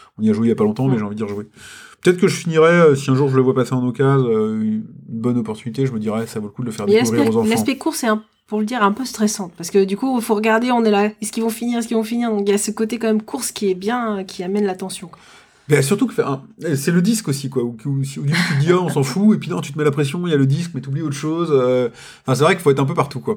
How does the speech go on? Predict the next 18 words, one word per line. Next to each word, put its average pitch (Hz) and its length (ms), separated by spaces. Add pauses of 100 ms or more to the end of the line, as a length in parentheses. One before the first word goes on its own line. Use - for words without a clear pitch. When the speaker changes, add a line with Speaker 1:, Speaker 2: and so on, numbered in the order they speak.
Speaker 2:
Mm. 202 60
Speaker 1:
Enfin, 185 160
il 135 60
faut 139 120
être 139 80
un 143 80
peu 139 100
au 165 80
four 143 280
et - 20
au 135 40
moulin, 139 360
mais, 135 220
euh, 127 340 (480)
mais 147 80
il 160 60
est 170 60
cool, 160 220